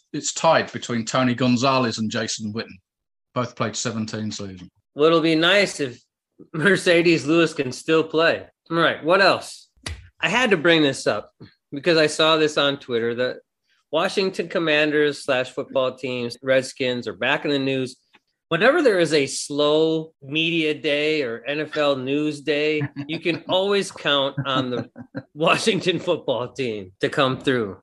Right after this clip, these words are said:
Speaker 2: So Daniel Snyder was supposed to cooperate and meet with the House,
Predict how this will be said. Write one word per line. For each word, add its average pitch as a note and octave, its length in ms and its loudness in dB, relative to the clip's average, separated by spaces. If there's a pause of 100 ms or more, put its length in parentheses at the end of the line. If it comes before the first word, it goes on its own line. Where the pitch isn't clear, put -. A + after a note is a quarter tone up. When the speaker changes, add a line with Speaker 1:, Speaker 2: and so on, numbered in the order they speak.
Speaker 2:
So D#3+ 160 -2
Daniel G3 400 2
Snyder F3 460 0
was C#3 180 -2
supposed D#3 560 -4
to C#3+ 400 -6 (560)
cooperate D3 1000 0 (100)
and A#2 500 -4 (220)
meet E3 460 0
with C#3 300 -4 (220)
the A2 100 -4
House, - 760 0